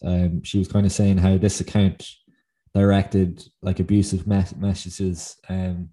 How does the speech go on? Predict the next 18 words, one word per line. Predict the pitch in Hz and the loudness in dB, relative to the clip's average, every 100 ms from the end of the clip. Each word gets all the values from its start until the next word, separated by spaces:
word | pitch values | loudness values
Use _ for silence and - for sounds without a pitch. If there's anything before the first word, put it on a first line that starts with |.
| _ | _
towards | - 101 98 - | -4 -2 -2 -2
herself. | 87 - 117 123 - _ _ _ _ - | -6 -2 -2 -2 -8 _ _ _ _ -14
And | 92 | -12
she | 90 | -6
said, | 95 92 | -4 0
"This | 113 104 | -2 -2
is," | 92 - | -6 -10
she | - | -12
said, | 98 101 | -4 -2
"I've | 104 101 | 0 -2
been | 104 95 | -2 -2
on | 92 | -2
Twitter | 92 98 92 | 0 0 0
since | - 90 - | -6 -10 -10
two | |
thousand | - 98 95 92 | -4 -2 0 -2
and | 90 | 0
nine. | 98 95 92 85 | 2 2 0 -2